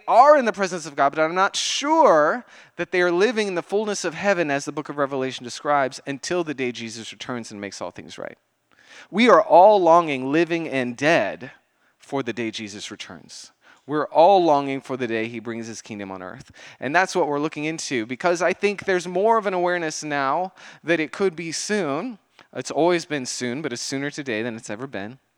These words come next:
<laughs> Think about that for a sec. Uh, we want to be aware, we want to be ready. And that's why we're in this series,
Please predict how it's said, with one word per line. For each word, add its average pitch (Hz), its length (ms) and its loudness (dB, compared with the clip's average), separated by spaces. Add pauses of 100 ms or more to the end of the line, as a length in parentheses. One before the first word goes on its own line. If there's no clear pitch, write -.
(340)
<laughs> - 500 -20
Think 101 160 -14
about 95 240 -10
that - 200 -12
for - 120 -18
a - 40 -16
sec. 113 220 -14 (460)
Uh, 107 220 0 (1300)
we 165 140 2
want 170 220 4
to 165 120 -4
be 147 140 -4
aware, 135 300 0
we 131 100 -2
want 117 200 -4
to 110 100 -18
be 104 140 -8
ready. 98 420 -8 (600)
And 120 80 -12
that's 123 200 -2
why 123 100 2
we're 120 140 2
in 113 120 -4
this 107 140 -6
series, 104 600 -8